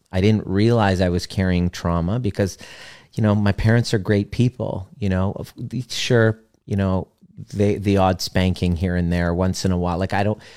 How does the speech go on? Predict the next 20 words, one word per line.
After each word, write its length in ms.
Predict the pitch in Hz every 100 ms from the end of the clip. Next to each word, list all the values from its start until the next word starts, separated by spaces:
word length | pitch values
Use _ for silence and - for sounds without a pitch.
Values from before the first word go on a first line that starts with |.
| - -
like, 140 | 120
I 80 | 120
really 640 | 113 104 110 127 127 127 127
don't 340 | 95 104 104
remember, 680 | 107 104 95 98 98 104 107
like, 260 | 98 90 -
abuse, 540 | 95 82 90 101 - -
abuse 600 | 90 95 101 110 - - -
like 220 | 107 101
that. 280 | 110 110 117
They're, 640 | - 107 98 101 104 101 -
they're 340 | 101 98 95 -
wonderful. 880 | 101 92 107 110 110 - - 82 - - - - _
They 80 | 127
just 260 | 151 143
had 160 | - 170
a 60 |
lot 240 | 156 117 113
of 120 | 107
anxiety. 920 | 110 107 92 90 90 98 107 - 107